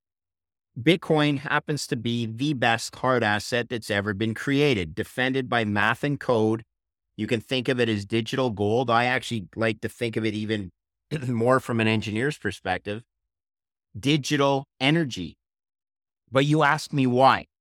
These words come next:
it's got such an upside. And I'm just gonna run through some really quick numbers with you. It comes about when you start calculating total addressable market and the total financial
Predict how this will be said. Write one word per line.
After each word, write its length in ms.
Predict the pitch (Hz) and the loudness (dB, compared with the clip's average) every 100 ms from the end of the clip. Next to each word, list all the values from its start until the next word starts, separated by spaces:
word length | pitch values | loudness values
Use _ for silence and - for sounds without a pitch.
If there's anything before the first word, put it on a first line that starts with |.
| _ - | _ -6
it's 180 | 117 - | -4 0
got 220 | 135 120 | 0 0
such 320 | - 135 120 | 0 -2 -2
an 100 | 113 113 | -4 -2
upside. 520 | 113 - 101 78 87 | -4 -4 -6 -4 -2
And 120 | 117 | -2
I'm 120 | 120 | -2
just 220 | 127 147 | -4 -4
gonna 180 | 156 139 | -2 -2
run 280 | 113 120 120 | 0 -2 -2
through 200 | - 120 | -6 -6
some 340 | - 113 107 | -4 -4 -2
really 240 | 113 123 113 | 0 0 0
quick 300 | - 113 107 | -2 -4 -4
numbers 320 | 101 98 - | -6 -6 -8
with 200 | 90 - | -10 -8
you. 120 | 76 - _ _ - | -12 -14 _ _ -4
It 180 | 127 117 | -4 -2
comes 260 | 147 160 165 | -2 -2 -2
about 440 | 131 123 127 127 | 0 2 2 0
when 140 | 131 | -4
you 80 | 120 | -4
start 360 | - 135 127 - | -2 0 0 0
calculating 840 | 131 131 127 - 117 110 110 120 - _ _ _ _ _ _ _ _ _ _ - | 0 0 0 -4 -2 0 -2 -4 -8 _ _ _ _ _ _ _ _ _ _ -12
total 380 | - 139 147 143 | 2 4 4 2
addressable 640 | 123 120 131 - 127 120 | 0 0 0 0 -2 -2
market 460 | 113 117 120 - - _ _ _ _ _ _ _ - | 2 0 0 -6 -12 _ _ _ _ _ _ _ -2
and 520 | 117 123 123 120 117 - | 2 4 2 2 -2 -4
the 100 | 120 | -4
total 640 | 113 - 156 190 190 180 - _ _ _ _ _ _ _ _ | -2 2 4 4 2 0 -6 _ _ _ _ _ _ _ _
financial 600 | - 143 139 143 - 151 | 0 2 4 2 0 -2